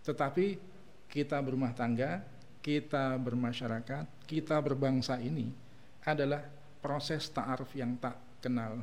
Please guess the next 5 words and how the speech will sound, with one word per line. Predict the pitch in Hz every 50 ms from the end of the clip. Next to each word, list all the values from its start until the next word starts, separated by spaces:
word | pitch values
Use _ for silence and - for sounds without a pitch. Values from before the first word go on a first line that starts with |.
| -
henti. | - 123 117 117 120 117 - - 92 - - - - - - - - - - - - - - - - - - - - - - - - - - - - -
Jadi | - 143 135 139
sesungguhnya | 170 170 170 139 160 139 151 143 175 165 160
kita | 143 151 151 147 147
itu | 147 - 170 170 170 170